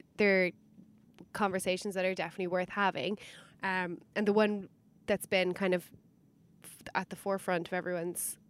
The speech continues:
minds today is Adam and his behaviour kind of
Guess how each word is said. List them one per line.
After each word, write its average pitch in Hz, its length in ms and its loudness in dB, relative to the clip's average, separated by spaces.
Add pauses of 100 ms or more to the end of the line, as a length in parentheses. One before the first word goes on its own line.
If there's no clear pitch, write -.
minds 180 520 -2 (100)
today 175 640 0
is 175 460 -2 (640)
Adam 185 480 2 (100)
and 190 220 2
his 185 220 0
behaviour 180 720 0 (160)
kind 175 500 -2
of 175 200 -2